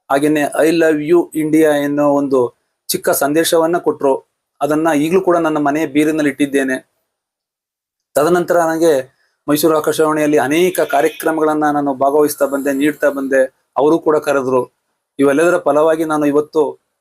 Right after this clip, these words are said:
ನಿಮ್ಮೊಟ್ಟಿಗೆ ಮಾತಾಡ್ತಾ ಇದ್ದೇನೆ ಅಂದ್ರೆ, ಜೊತೆಗೆ ನಿಮ್ಮೊಟ್ಟಿಗೆ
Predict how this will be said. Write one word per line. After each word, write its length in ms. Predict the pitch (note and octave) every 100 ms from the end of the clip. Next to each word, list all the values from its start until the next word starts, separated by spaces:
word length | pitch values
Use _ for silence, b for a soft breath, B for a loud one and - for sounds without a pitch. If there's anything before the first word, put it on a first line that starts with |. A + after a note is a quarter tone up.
| -
ನಿಮ್ಮೊಟ್ಟಿಗೆ 480 | D3+ D#3 D#3 D#3 D#3+
ಮಾತಾಡ್ತಾ 460 | C3+ C3 D3+ D3+
ಇದ್ದೇನೆ 320 | D3+ D3+ D3 D3 - B B _ C3
ಅಂದ್ರೆ, 460 | C3+ C3 E3+ - _ _ _ -
ಜೊತೆಗೆ 240 | D3+ D3+
ನಿಮ್ಮೊಟ್ಟಿಗೆ 680 | D3 D3 D#3 D3+ C#3+ C#3+ C3